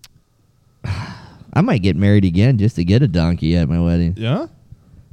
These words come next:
Speaker 1: Maybe my kids, when they get married, will do donkeys.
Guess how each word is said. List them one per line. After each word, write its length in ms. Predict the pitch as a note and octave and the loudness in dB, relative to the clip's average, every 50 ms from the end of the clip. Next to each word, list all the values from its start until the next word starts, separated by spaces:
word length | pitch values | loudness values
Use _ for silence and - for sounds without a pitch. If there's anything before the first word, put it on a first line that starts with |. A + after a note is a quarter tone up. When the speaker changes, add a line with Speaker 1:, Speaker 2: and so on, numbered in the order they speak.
| - _ _ - - _ _ _ _ _ _ _ - | -20 _ _ -20 -20 _ _ _ _ _ _ _ 0
Speaker 1:
Maybe 180 | A2+ E3 G3 G3 | 2 4 4 4
my 140 | D#3 A#2 F#2 | 4 4 2
kids, 460 | - - - - B2 G#2 F2 F2+ G#2 | 0 2 2 4 4 4 2 0 0
when 100 | F#2+ F#2 | 0 2
they 120 | F#2 F#2 | 2 4
get 140 | G#2 G2+ E2+ | 4 4 2
married, 240 | E2 E2+ E2+ E2+ E2+ | 2 2 2 2 2
will 100 | E2+ F2 | 2 0
do 160 | E2 F2 F#2 F2 | 2 2 0 2
donkeys. 600 | E2 F#2 F2+ F2+ F2+ - F2+ F2 F2 - - | 2 2 2 0 0 0 -2 -2 -2 -4 -6